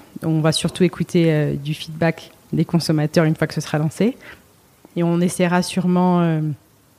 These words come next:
de poser quelques questions, peut-être sur du packaging, peut-être sur des saveurs,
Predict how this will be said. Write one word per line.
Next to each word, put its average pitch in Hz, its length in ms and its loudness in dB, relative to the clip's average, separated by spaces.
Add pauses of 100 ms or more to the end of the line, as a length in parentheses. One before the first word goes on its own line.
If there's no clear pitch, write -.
(260)
de 160 120 0
poser 170 280 2
quelques 175 300 2
questions, 180 480 -2
peut-être 170 160 -2
sur 165 120 -2
du 156 120 -8
packaging, 160 580 -4
peut-être 165 160 -4
sur 160 140 -2
des 151 100 -2
saveurs, 170 600 2